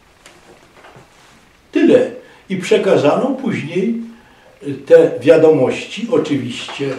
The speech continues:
o sile wybuchu. Wybuch zresztą był widziany z odległości osiemset siedemdziesięciu kilometrów, bo to poszło wysoko do stratosfery, był potworny. Y,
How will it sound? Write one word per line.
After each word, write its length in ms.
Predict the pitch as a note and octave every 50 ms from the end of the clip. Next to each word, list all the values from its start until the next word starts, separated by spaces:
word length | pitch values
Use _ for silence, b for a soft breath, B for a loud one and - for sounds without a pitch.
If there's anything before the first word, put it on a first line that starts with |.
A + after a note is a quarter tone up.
| - - -
o 300 | C3 B2+ B2 A#2+ - - -
sile 360 | - - - F#3 F#3 G#3 G3
wybuchu. 640 | F3+ D#3 D#3+ D#3 C#3+ D3+ D3 - - F#3+ G#3+ - B B B B B2+
Wybuch 300 | D#3+ F3+ F3 - C#3+ C3+
zresztą 340 | D3 D3 D3 - D3+ C3+ B2
był 320 | C3 D3+ D#3 D3 D#3 D3+ B B B A#2
widziany 640 | A#2+ C3+ C3 A#2 C#3+ C#3+ C#3 C3 A#2 A#2+ B2+ B2
z 80 | - C#3+
odległości 640 | C#3+ B2+ B2 C3 B2+ C3+ C3+ C3 - - C#3+ C#3+ - -
osiemset 540 | D#3 - D#3 - - - - D3 C#3+ -
siedemdziesięciu 760 | - - D3 C#3 C#3+ C#3 C#3+ C#3 C3+ - E3 E3+ D#3 - - - - -
kilometrów, 800 | F#3+ F3+ D#3 C3 B2 A2+ - - - - G#3+ A3+ - - - - - _ _ _ _ _ _ _ B B B B B B B B B B B B
bo 100 | B2 B2+
to 160 | B2+ - - -
poszło 400 | - D3+ C#3+ - - C3 C3 B2
wysoko 420 | B2 B2+ - D#3 D3+ - C#3 B2+
do 80 | B2+ B2
stratosfery, 840 | - - B2+ C3 - G#2 G2 - - - - C#3+ C3 B2 A#2+ A#2
był 160 | - B2 B2 - -
potworny. 600 | - A3+ - - - - - - - B2 - B3 C4 - - B B B B B B B B B B -
Y, 360 | - - - A#2+ A#2 A#2 -